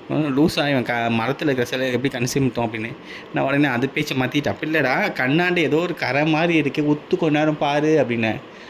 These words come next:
அதே மாதிரி அவன் குத்து பார்த்து, "அப்படிலாம் ஒண்ணுமே இல்லையே, கரெக்டா தான் இருக்கு சிலை" அப்படின்னா. ஓ, அப்போ அவனுக்கு சி-, கண் சிமிட்டது தெரியலன்றது நல்லா தெரிஞ்சு போயிட்டேன். இருந்தாலும் மனசுக்கு, "ஏன்டா இப்ப எதை சிமிட்டிச்சான்னா?" திருப்பி அவன் என்னை பார்த்து முறைச்சான். "இல்ல, இல்ல, விட்றா, விட்றா" அப்படின்னு சொல்லிட்டு,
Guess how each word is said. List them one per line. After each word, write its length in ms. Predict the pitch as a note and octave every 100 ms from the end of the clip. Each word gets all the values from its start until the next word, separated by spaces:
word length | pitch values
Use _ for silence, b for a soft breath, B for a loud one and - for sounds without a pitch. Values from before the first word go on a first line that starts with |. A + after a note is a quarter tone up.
| B
அதே 120 | - D3+
மாதிரி 180 | F3
அவன் 180 | D#3 C#3+
குத்து 220 | E3 D#3
பார்த்து, 260 | F#3 D#3 F3
"அப்படிலாம் 240 | F#3 F#3+
ஒண்ணுமே 260 | F#3 F3 F3
இல்லையே, 280 | D#3 C#3 C#3
கரெக்டா 80 | C3+
தான் 200 | D3+ D3
இருக்கு 200 | C3 B2+
சிலை" 220 | C3 C3 B2 A#2+ A#2 A#2+ A2+ B
அப்படின்னா. 500 | B2+ A#2+ B2 A2 A2+ - B B -
ஓ, 80 | C3+
அப்போ 320 | B2+ C3 B2+
அவனுக்கு 260 | B2 B2 -
சி-, 180 | D3 C3+
கண் 220 | C3+ C3 C#3
சிமிட்டது 320 | C#3 C#3 B2+ A#2
தெரியலன்றது 720 | A#2+ B2+ C#3 B2 A#2+ B2+ A#2+
நல்லா 160 | B2 A2
தெரிஞ்சு 360 | A#2+ A#2+ B2 B2
போயிட்டேன். 180 | A2 A2 - B -
இருந்தாலும் 420 | C#3 C3 C3+ C#3
மனசுக்கு, 400 | B2+ B2+ B2+ -
"ஏன்டா 160 | A#2+ C3
இப்ப 260 | C3 -
எதை 140 | B2+ C#3 -
சிமிட்டிச்சான்னா?" 680 | C#3 C3+ C3+ C3+ B2 A2+ B2+ B B B
திருப்பி 240 | D#3 E3 E3+
அவன் 120 | C#3
என்னை 140 | A#2+
பார்த்து 260 | A2 B2+ C#3
முறைச்சான். 260 | B2 C3+
"இல்ல, 140 | C#3 C#3
இல்ல, 200 | B2+ B2+
விட்றா, 280 | B2 - C3+
விட்றா" 340 | A#2+ A2+ B2+ A#2
அப்படின்னு 160 | A#2+ A#2+
சொல்லிட்டு, 460 | A#2+ A#2 - E3+